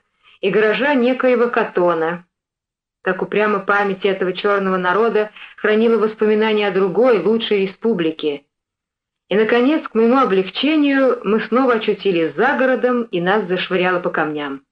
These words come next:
«Слава Богу», — сказал я. «Скоро приедем. Скоро доедем до половины пути».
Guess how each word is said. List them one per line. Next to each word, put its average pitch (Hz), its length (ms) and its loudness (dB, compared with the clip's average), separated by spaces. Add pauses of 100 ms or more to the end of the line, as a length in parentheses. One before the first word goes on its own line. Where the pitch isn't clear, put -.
(720)
«Слава 202 320 2
Богу», — 160 320 -2
сказал 165 340 -4
я. 151 300 -6 (1200)
«Скоро 277 260 2
приедем. 262 640 0 (640)
Скоро 320 320 2
доедем 294 480 2
до 247 80 0
половины 262 440 2
пути». 214 460 -2